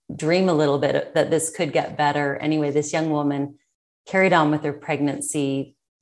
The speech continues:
The father became involved. She finished her high school, went on to post-secondary education. And it was a beautiful example of, um, how just somebody there to say, you know, "There are options.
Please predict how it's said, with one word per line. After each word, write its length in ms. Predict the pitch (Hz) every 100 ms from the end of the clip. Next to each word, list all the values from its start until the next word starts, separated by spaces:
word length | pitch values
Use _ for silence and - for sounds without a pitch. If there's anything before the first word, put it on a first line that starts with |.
| _ -
The 100 | 147
father 440 | - 170 175 170
became 400 | 147 147 160 143
involved. 540 | 139 135 127 131 135 123
She 160 | -
finished 360 | 131 175 180 -
her 80 | 147
high 180 | 147 143
school, 500 | - - 143 143 139
went 160 | 147
on 140 | 156 151
to 60 |
post-secondary 800 | 147 151 147 160 - 160 147 143
education. 760 | 135 - - 151 151 160 139 143 _ _ _ _ _ _ _ _ -
And 140 | 160 160
it 80 |
was 120 | 147 165
a 80 |
beautiful 640 | 143 160 175 - 160 147 147 - _ _ _ -
example 680 | 143 147 151 151 151 143 -
of, 380 | 147 143 131 - -
um, 540 | 143 143 147 151 151 _ _ _ _ _ _
how 400 | - 180 165 160
just 420 | 156 165 - -
somebody 600 | - - 170 175 156 156
there 340 | 139 143 151 156
to 140 | 156
say, 460 | 147 - 151 143 147
you 160 | -
know, 140 | 151 147
"There 200 | 147 -
are 400 | 131 147 160 143
options. 680 | 131 - - 151 151 147